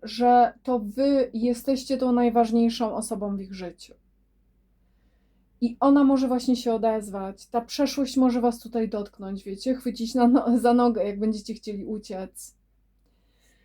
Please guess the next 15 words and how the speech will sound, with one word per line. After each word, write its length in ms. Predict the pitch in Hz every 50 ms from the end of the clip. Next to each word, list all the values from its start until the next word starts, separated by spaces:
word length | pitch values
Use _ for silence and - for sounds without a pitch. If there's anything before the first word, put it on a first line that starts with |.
| _ _ -
Zobaczmy, 600 | 214 214 226 220 262 269 269 - - 254 247 247
jaka 340 | 247 247 247 240 - 254 240
jest 260 | 240 240 233 233 -
główna 360 | 214 233 233 226 226 233 220 -
energia 480 | 220 214 214 208 208 208 190 208 208
w 80 | 202 -
tarocie. 560 | - 220 214 233 262 302 302 - - - 190 190 196 202 202 - _ - - - _ _ _ _ _ _ _ _ _ _ _ _ _ _ _ _ _ _ -
Co 280 | - - 262 254 247
zaskoczy 640 | 233 247 240 233 - - - 214 202 202 - - 202
was? 280 | 202 190 185 180 - - - - - - _ _ _ - - _ _ _ _ _ _ _ _
Co 240 | - - - 240 233
dla 200 | 233 226 220 220
raka? 400 | 208 196 202 _ _ - - - 220 - _ - - _ _ _ - - - - _ _ _ - - - - - _ _ _ - - - - _ _ _ - - _ _ _ _ _ _ _ _ _ _ _ - - _ _ _ _ _ _ _ _ _ _ _ _ _ _ _ _ _ _ _ _ _ _ _ _ _ _ _ _ _ _ _ _ _ _ _ _ _ _ _ _ _ -
Królowa 400 | - 254 240 220 214 202 214 202
Pentakli. 800 | - 208 202 202 - 240 233 233 233 - 196 196 196 190 196